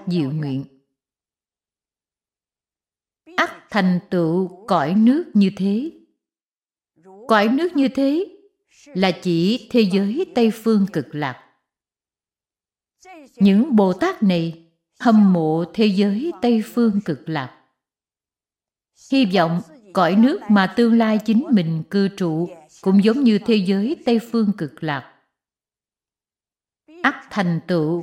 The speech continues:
cõi nước như thế. Đây là Phật đang thọ ký thành Phật cho những Bồ Tát này.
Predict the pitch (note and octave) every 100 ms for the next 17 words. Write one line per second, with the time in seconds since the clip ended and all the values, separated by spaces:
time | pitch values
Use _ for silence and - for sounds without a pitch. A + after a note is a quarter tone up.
0 | - - E3+ E3 G3+ A#3+ G3+ F#3+ F#3+ G3+
1 | A3+ C#4+ - _ _ _ _ D4 C4 _
2 | - A3 A#3 G3+ E3+ E3 - F3 - G#3
3 | G3+ F#3+ F#3 D#3 D#3 A3 B3 - - E3+
4 | D3+ - E3 - - F#3+ E3 D#3+ G#3 F3+
5 | D3 C#3+ A3+ C#4+ F#3+ D#3 C3